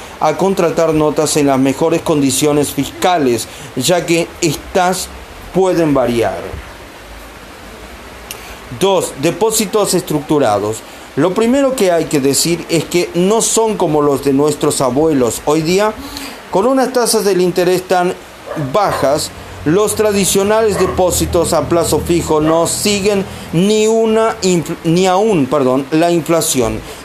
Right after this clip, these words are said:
hecho que les ha valido el nombre de depósito de muerte, porque matan,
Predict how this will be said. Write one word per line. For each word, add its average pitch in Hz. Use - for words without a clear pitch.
hecho 214
que 175
les 147
ha 208
valido 160
el 151
nombre 170
de 143
depósito 165
de 139
muerte, 104
porque 165
matan, 151